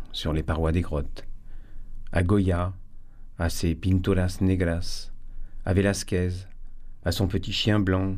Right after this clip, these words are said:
aux douze yeux noirs, à ses satins noirs, à ses velours d'un autre noir, comme a su si bien les voir un écrivain du noir, mais dont le nom,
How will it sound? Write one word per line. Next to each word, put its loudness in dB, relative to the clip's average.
aux 0
douze 2
yeux 6
noirs, 0
à 0
ses 0
satins 2
noirs, 0
à 2
ses 4
velours 2
d'un 4
autre 4
noir, 2
comme 4
a 6
su 0
si 2
bien 4
les 4
voir 2
un 2
écrivain 2
du 4
noir, 4
mais 2
dont 2
le 4
nom, 4